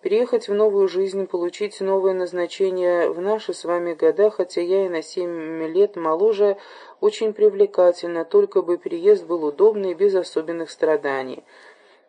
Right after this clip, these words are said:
А, впрочем, и страдания не мешают. Крестьяне говорят, хорошо пострадать перед смертью.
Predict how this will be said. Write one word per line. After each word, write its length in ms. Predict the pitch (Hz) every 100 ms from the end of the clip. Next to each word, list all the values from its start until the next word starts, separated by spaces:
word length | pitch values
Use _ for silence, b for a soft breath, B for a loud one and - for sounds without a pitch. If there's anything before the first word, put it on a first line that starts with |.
| -
А, 140 | 220
впрочем, 480 | 233 - 247 - 226
и 40 |
страдания 640 | 214 - 208 196 196 202 196
не 160 | 190
мешают. 560 | 190 190 - 170 165 156
Крестьяне 580 | - 180 - 214 214 180
говорят, 440 | 165 160 185 190
хорошо 400 | - 175 170 233
пострадать 640 | 214 190 - 165 165 175
перед 260 | - 175 170
смертью. 680 | - 165 170 160 - 156